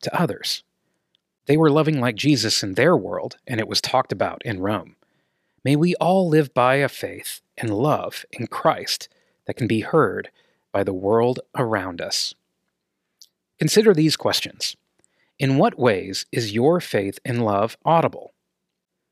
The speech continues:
John thirteen thirty-four through thirty-five records Jesus' statement to his disciples after he washed their feet. "A new commandment I give to you, that you love one another, just as I have loved you.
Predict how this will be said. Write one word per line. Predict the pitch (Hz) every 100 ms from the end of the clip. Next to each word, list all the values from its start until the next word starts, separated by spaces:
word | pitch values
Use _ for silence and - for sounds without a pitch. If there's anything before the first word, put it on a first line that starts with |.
| _ _ _ _ -
John | 104 95 95
thirteen | 123 131 - 117 131
thirty-four | 135 110 107 117 127 139
through | 110
thirty-five | 101 107 104 - 135 110 113
records | 117 - 147 139 120 -
Jesus' | - 190 170 123 101 98
statement | - 98 104 110 -
to | 120
his | 117
disciples | - - 160 165 - - - -
after | 107 -
he | 101
washed | 110 101 95 -
their | 107 101
feet. | 139 - - _ _ _ _ _ _ _ _
"A | -
new | 151 220
commandment | - 120 107 95 101
I | 110
give | 101 110 -
to | 90
you, | 90 92 - _ _ _
that | 98 90 -
you | 143 147
love | 131 113 120 135 131 123
one | 120
another, | 113 98 92 - - -
just | 139 151 -
as | - 117
I | 110 107
have | 104
loved | 101 104 92
you. | 98 101 95